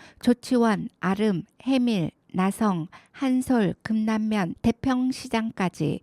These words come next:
세종시 전역에서 순차적으로 펼쳐질 예정입니다.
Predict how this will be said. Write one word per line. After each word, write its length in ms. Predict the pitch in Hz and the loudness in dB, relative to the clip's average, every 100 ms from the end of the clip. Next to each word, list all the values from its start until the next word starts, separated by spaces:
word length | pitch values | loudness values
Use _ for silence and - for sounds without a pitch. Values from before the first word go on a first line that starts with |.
| - - | -12 -20
세종시 580 | - 269 247 254 247 262 | -6 -2 2 2 0 -4
전역에서 560 | 240 220 214 214 220 240 | -2 0 0 -2 0 -2
순차적으로 760 | - 269 269 254 233 226 233 | 0 -2 0 -2 -2 -2 -2
펼쳐질 640 | - 247 226 233 220 220 196 | 0 -2 0 -2 0 0 2
예정입니다. 800 | 165 180 175 151 139 - 82 | 0 -2 -2 -2 -4 -4 -8